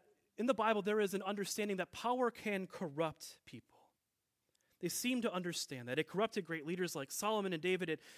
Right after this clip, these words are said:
it corrupted Joseph. Joseph, who had been given this gift of foresight, who was effective in his planning, is also the Joseph who exploits labor, who steals land, who consolidates his wealth and his power. That he, in an act of great and cruel irony, is the very person who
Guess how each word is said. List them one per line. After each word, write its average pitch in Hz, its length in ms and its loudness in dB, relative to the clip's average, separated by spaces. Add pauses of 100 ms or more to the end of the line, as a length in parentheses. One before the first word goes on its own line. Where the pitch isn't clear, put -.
(100)
it 196 140 -2
corrupted 185 400 0
Joseph. 214 680 -2 (720)
Joseph, 302 440 4
who 226 120 4
had 214 100 6
been 202 120 2
given 240 260 4
this 196 180 0
gift 233 300 2
of 185 80 0
foresight, 214 500 2
who 202 120 2
was 175 180 2 (240)
effective 226 540 4
in 185 100 0
his 165 180 -2
planning, 240 500 0
is 220 120 2
also 285 480 4
the 226 120 0
Joseph 247 500 2 (260)
who 240 160 4
exploits 233 640 2
labor, 156 240 2
who 185 100 0
steals 254 460 4
land, 165 180 0
who 175 80 0
consolidates 202 800 2
his 185 180 -2
wealth 175 340 0 (240)
and 143 140 -4
his 139 120 -4
power. 95 420 -16 (760)
That 180 140 2
he, 302 300 6
in 269 100 6
an 208 120 4
act 220 300 4
of 165 140 0
great 226 280 4
and 196 140 0
cruel 254 340 0
irony, 196 300 2
is 185 120 -2
the 185 80 -4
very 240 220 0
person 226 360 -4
who 185 220 -2